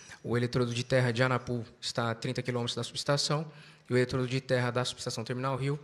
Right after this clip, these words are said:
a cento e cinquenta quilômetros da estação. Adicionalmente, existem as conexões com o sistema elétrico interligado, nomeadamente uma linha,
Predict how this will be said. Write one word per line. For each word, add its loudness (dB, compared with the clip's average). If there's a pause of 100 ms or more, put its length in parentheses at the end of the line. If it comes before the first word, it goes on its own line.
(140)
a -8
cento -4
e -6
cinquenta -6
quilômetros -6
da -10
estação. -4 (280)
Adicionalmente, -2
existem -2
as -2
conexões 0
com -6
o -2
sistema -2
elétrico -2
interligado, -4 (440)
nomeadamente 2 (100)
uma 0
linha, 0